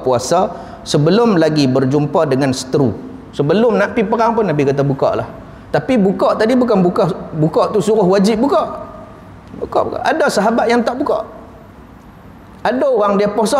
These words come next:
lagi dia semangat. Ada orang mau puasa ya lembek,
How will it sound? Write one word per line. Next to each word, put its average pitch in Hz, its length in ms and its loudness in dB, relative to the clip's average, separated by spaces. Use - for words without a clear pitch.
lagi 226 160 2
dia 233 160 2
semangat. 254 400 0
Ada 226 240 0
orang 226 480 0
mau 233 160 0
puasa 294 400 2
ya 370 80 4
lembek, 220 400 2